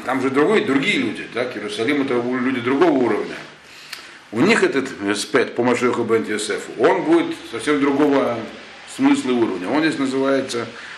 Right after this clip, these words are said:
как Миспет, Гадад-, как оплакивание Гададримона в долине Мегидона. Вот. Кто такой Гададримон и кто такой Мегидон? И что такое Мегидон? Так? Это на самом деле совершенно конкретные вещи, имеется в виду.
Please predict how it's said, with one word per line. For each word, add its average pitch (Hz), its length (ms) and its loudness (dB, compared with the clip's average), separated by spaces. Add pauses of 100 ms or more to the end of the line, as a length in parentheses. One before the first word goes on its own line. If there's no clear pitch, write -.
как 110 180 -4
Миспет, 123 420 2
Гадад-, 120 440 -2
как - 260 0 (260)
оплакивание 139 760 2
Гададримона 139 720 2
в 127 100 -2
долине 143 340 2
Мегидона. 135 640 0 (1400)
Вот. 101 400 -4
Кто 151 120 2
такой 147 260 2
Гададримон 131 680 0
и 107 80 -10
кто 123 120 -6
такой 131 220 -2
Мегидон? 117 540 0
И 95 40 -6
что - 120 -4
такое 120 260 0
Мегидон? 98 440 -4 (280)
Так? 117 160 -8 (480)
Это 139 160 -6
на 151 60 0
самом 160 140 4
деле 143 120 2
совершенно 135 240 -4
конкретные 120 460 -2
вещи, - 360 -8 (160)
имеется 71 340 -20
в 71 40 -18
виду. 71 180 -18